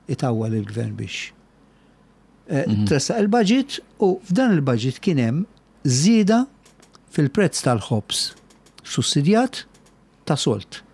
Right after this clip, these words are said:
Speaker 1: minn ħames soldi isir six pence ir-ratal. U qam plejtu.
Speaker 2: Ġaħila li, għax di kbira. Kif kienet iż-żieda?
Speaker 1: Minn ħames soldi ir-ratal
Speaker 2: Mhm.
Speaker 1: għal six pence ir-ratal solt.
Speaker 2: Solt.
Speaker 1: Iva.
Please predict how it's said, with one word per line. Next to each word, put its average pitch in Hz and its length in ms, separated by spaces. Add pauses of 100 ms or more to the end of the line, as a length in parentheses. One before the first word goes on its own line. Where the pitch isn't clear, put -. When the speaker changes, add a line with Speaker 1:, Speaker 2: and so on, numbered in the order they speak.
(240)
Speaker 1:
minn 120 120
ħames 135 260
soldi 139 460 (400)
isir 135 220
six - 280
pence 117 260
ir-ratal. 117 380 (1120)
U 139 100 (100)
qam 180 320 (800)
plejtu. 165 340
Speaker 2:
Ġaħila 110 280
li, 82 160
għax 85 180
di 98 100
kbira. 120 460 (1600)
Kif - 220
kienet 180 360
iż-żieda? 165 460 (520)
Speaker 1:
Minn 143 140
ħames 151 300
soldi 202 540
ir-ratal 185 440
Speaker 2:
Mhm. 110 180
Speaker 1:
għal 170 140
six - 340
pence 110 400 (140)
ir-ratal 127 540
solt. - 280
Speaker 2:
Solt. 95 420 (100)
Speaker 1:
Iva. 113 320